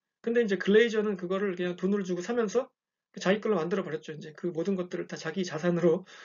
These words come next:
싹 그 포함시켜 버린 거예요. 그러니까 그 글레이저가,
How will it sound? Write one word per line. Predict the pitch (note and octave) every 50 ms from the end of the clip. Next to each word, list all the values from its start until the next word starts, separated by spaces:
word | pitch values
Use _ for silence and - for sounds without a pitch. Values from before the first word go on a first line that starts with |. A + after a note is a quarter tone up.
| - _ _
싹 | - - C4+ C4+ - _ _ _
그 | - E3+ -
포함시켜 | - - A#3+ B3+ B3 - - A#3
버린 | F#3+ E3 E3 F3
거예요. | - D3+ D3+ D3 _ _ _ _ - - - - - - - - _
그러니까 | - A#3 - A#3 A3
그 | F3 F#3 F3+
글레이저가, | F#3 - G3 A3+ C4 A#3+ B3+ B3+ B3 A#3+ A#3 A3+ A3+ A3+ G#3+ G3 - - _ _ - G#3+ G#3+ G#3 F#3+ - - -